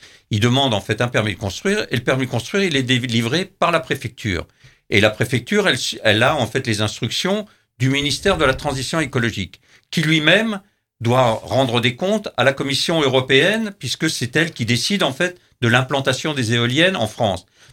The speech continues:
Donc, à partir de ce moment-là, on sent bien qu'il y a quelque chose d'un peu faussé là-dedans. Et j'ajouterais qu'aujourd'hui, la Commission européenne, bon, c'est juste une petite nuance que je fais, mais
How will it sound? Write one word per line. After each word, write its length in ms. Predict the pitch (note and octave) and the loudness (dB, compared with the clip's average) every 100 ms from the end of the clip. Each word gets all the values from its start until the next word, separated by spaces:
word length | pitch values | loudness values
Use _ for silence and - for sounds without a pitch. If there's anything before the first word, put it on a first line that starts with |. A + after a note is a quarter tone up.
| - | -4
Donc, 140 | D#3+ | 0
à 60 | G3+ | 2
partir 300 | A3 A3 G3 | 2 0 0
de 80 | |
ce 100 | D#3 - | 0 -2
moment-là, 520 | C3 B2+ E3 A3 A3 _ _ _ | 0 2 4 2 -2 _ _ _
on 120 | - B2+ | -4 -2
sent 260 | - D3 | 0 -2
bien 260 | C3+ F3 F3+ | 0 0 0
qu'il 200 | E3 B2 | -2 0
y 100 | A2+ | 0
a 40 | |
quelque 280 | A2+ C3+ C3+ | 0 -2 -2
chose 280 | C3 D3 A#2+ | -2 -2 -2
d'un 120 | G2+ | -2
peu 160 | F#2 F#2+ | -2 -6
faussé 540 | - B2 - F#3 A3+ | -2 -2 0 0 0
là-dedans. 500 | - F2 F2+ E3 A3+ - - - _ | -2 -4 -2 -2 -4 -12 -20 -20 _
Et 360 | A#2+ A2+ A2+ A2 | 2 4 4 0
j'ajouterais 720 | - A2+ G2 G2+ F#3 A#3 G#3+ G2+ _ _ _ | 0 0 0 -2 0 2 -2 -8 _ _ _
qu'aujourd'hui, 960 | - A#2+ B2 C#3+ A#2+ C3 C3 D3 D3 B2+ | 0 0 0 -2 0 0 0 0 0 -2
la 220 | G#2 G#2 | -2 -2
Commission 420 | - A2+ A2 B2+ | 0 -2 0 0
européenne, 560 | A2+ G#2 G#2+ A#2 A#2 G#2 | 0 0 2 4 4 2
bon, 100 | E2+ | -4
c'est 200 | F2 G#2+ | -6 -6
juste 280 | G2 C3+ - | -4 -6 -2
une 200 | A2 G2 | -2 0
petite 420 | A2 - - - | -4 -4 -8 -2
nuance 300 | G#2 G#2 G#2 | 0 0 -2
que 120 | - | -4
je 120 | E2+ | -2
fais, 280 | G#2 - G#3+ | -2 2 2
mais 280 | F3+ A#2+ G#2+ | 4 2 2